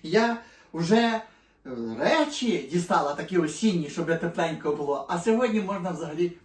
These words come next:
ще в майці ходити. Ну, осінь для господині — це особлива пора. І хоча в мене після обіду вже є концерт, але я ще можу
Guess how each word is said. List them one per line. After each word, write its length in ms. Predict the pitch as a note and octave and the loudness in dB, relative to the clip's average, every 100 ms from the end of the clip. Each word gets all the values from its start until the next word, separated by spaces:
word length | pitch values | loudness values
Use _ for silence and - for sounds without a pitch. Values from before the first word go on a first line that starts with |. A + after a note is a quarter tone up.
| - | -12
ще 100 | D#3 | -8
в 80 | D3 | -8
майці 300 | C3+ B2 A#2 | -8 -10 -14
ходити. 260 | - - - _ _ - - - - | -14 -16 -18 _ _ -20 -20 -20 -4
Ну, 100 | D4+ D#4+ - - | 0 0 -2 2
осінь 520 | A#3 C4 - A#3 G#3 | 2 2 0 2 2
для 200 | E3 D#3 | 0 -2
господині — 680 | D3+ - D#3 D#3+ A3+ A3+ F#3+ | -2 -4 -2 0 4 4 2
це 120 | F#3 E3+ | -2 -2
особлива 460 | - D3 C#3+ B2+ | -2 -6 -6 -8
пора. 280 | B2 A#2 A2+ | -8 -10 -8
І 60 | A3 | -4
хоча 260 | A#3 A3+ C4 | -2 0 0
в 60 | |
мене 200 | B3 A#3 | 2 0
після 260 | A#3+ A3+ A3+ | 0 2 4
обіду 280 | G#3+ A3+ G#3+ | 4 2 2
вже 140 | G#3 | 2
є 160 | A3+ A3+ | 2 0
концерт, 600 | G3 F3+ G#4+ G#4+ G#3+ - _ _ - - - | -4 -4 -4 -4 -6 -16 _ _ -20 -20 -4
але 360 | - F3+ F3 - - | 0 2 0 -4 -2
я 260 | F3+ A#3+ | 2 2
ще 400 | - - A#3+ A#3 - - | 0 -2 0 0 -2 -4
можу 460 | F#3 G#3 G3+ G3+ | -2 -2 -4 -8